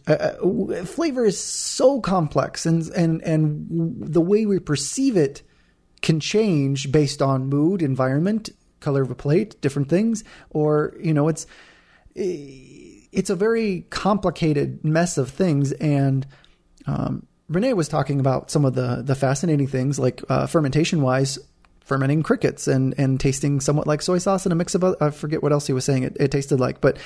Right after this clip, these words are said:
you know, so fermenting, uh, bugs and, and, and discovering these new flavors. And one of the other things he was talking about was this, this big ant that they discovered somewhere in Scandinavia that,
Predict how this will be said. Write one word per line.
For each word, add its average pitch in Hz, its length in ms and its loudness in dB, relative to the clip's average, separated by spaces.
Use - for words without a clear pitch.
you 156 160 0
know, 156 80 -2
so 151 280 0
fermenting, 170 500 0
uh, 143 160 0
bugs 135 480 -2
and, 131 560 0
and, 143 220 0
and 165 240 0
discovering 180 500 0
these 143 160 0
new 156 120 0
flavors. 147 340 0
And 147 220 0
one 160 100 0
of 151 80 -2
the 147 100 2
other 160 140 2
things 139 200 -2
he 139 60 -2
was 131 100 -2
talking 143 260 0
about 139 120 2
was 127 120 -2
this, 135 180 0
this 131 200 0
big 147 400 0
ant 147 320 -2
that 135 120 -4
they 135 100 2
discovered 127 540 -2
somewhere 196 260 0
in 135 120 0
Scandinavia 135 580 0
that, 135 340 0